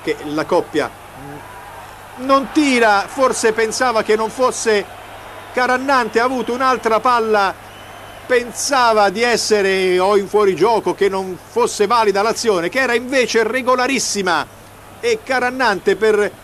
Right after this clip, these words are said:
questa volta, la seconda volta da quando è entrato, è entrato in tre minuti, ha avuto due palle gol grossissime. Ed è questo l'ultimo episodio.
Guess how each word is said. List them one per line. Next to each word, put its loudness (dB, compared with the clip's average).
questa 0
volta, 0
la -2
seconda -2
volta 2
da 0
quando 0
è 2
entrato, 0
è -2
entrato 2
in -6
tre 2
minuti, -2
ha 2
avuto 0
due 0
palle 0
gol 0
grossissime. -6
Ed -6
è 0
questo 2
l'ultimo -4
episodio. 0